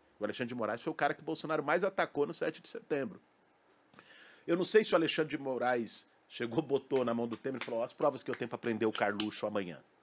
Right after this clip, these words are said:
Então, o Bolsonaro manda ele dar uma recuada. A, a gente não sabe o que, que acontece nesses bastidores. Alguma coisa aconteceu pra ele ter,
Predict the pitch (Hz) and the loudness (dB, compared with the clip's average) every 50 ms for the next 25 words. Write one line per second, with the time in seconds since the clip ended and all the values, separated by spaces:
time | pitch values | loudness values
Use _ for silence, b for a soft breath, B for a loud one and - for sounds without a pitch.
0 | _ b b b b b b _ _ _ _ _ _ _ _ _ _ _ _ - | _ b b b b b b _ _ _ _ _ _ _ _ _ _ _ _ -12
1 | 110 110 113 - - - 123 123 127 120 131 147 143 147 143 127 135 131 120 123 | -8 -6 -4 -2 0 2 4 4 4 4 2 2 4 2 2 2 2 2 2 0
2 | 117 - 120 104 82 73 - - b b b b b b b b b - - - | -2 -2 -2 -2 -2 -4 -8 -14 b b b b b b b b b -16 -16 -16
3 | _ - - 247 247 269 254 247 240 277 247 247 - 254 196 302 - 254 247 247 | _ -16 -14 -6 -2 -2 0 0 0 -2 -4 -4 -4 -6 -4 2 6 8 10 10
4 | 175 139 - - 135 123 120 - 143 135 - 143 - - 139 131 - 143 127 110 | 10 8 4 2 2 2 2 0 -2 2 4 4 2 2 0 -4 -2 -2 -2 -2
5 | - - 113 107 - - 98 107 101 - - 107 98 101 90 80 73 - - - | -4 -6 -8 -8 -8 -6 -2 -2 -2 -2 -4 -8 -6 -6 -6 -6 -8 -10 -14 -18
6 | - - _ - 113 110 107 120 165 175 - - 139 151 147 180 - - 202 196 | -20 -20 _ -4 -2 -2 0 2 2 0 2 2 2 2 2 0 0 -2 -2 0
7 | 233 220 - - 160 151 165 175 - 185 190 190 208 196 - 190 185 202 214 - | 0 0 0 0 0 2 0 0 0 -2 -2 -2 -4 -4 -2 0 2 2 0 -2